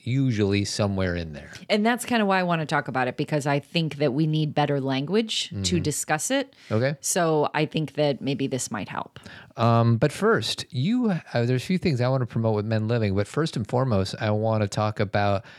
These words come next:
Speaker 1: September fifteenth.
Speaker 2: Yes.
Speaker 1: What happens on September fifteenth?
Speaker 2: Ugh. So on September fifteenth, which is, happens to be a Wednesday, I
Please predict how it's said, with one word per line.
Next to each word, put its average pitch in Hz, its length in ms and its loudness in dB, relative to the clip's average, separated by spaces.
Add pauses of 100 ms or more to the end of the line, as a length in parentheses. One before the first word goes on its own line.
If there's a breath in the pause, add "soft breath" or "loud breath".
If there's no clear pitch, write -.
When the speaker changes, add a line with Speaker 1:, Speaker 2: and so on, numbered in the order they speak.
(240 loud breath)
Speaker 1:
September 151 460 0
fifteenth. - 640 -2 (160)
Speaker 2:
Yes. 202 480 -2
Speaker 1:
What 135 160 2
happens 147 380 2
on 120 140 2
September 120 500 0
fifteenth? - 440 0
Speaker 2:
Ugh. 160 380 0
So 202 240 0
on 208 180 2
September 254 400 2
fifteenth, 220 380 -2
which 175 160 0
is, 160 260 0
happens 165 300 -2
to 147 60 -8
be 156 80 -2
a 160 80 0
Wednesday, 151 840 -2
I 151 480 0